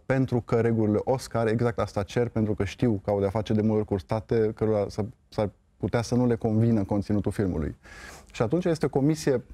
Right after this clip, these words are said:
numită de către C N C, dar ea este independentă. Sunt cinci, uh,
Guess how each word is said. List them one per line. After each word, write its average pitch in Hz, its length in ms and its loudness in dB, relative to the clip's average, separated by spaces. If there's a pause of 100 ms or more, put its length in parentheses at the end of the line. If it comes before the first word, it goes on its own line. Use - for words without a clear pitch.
(140)
numită 147 520 2
de 110 100 2
către 110 240 0
C - 80 -6
N 101 160 2
C, 90 120 -2 (160)
dar 160 100 2
ea 170 100 2
este 170 180 0
independentă. 135 760 2
Sunt 127 360 -2 (100)
cinci, 147 600 -2 (520)
uh, 110 520 2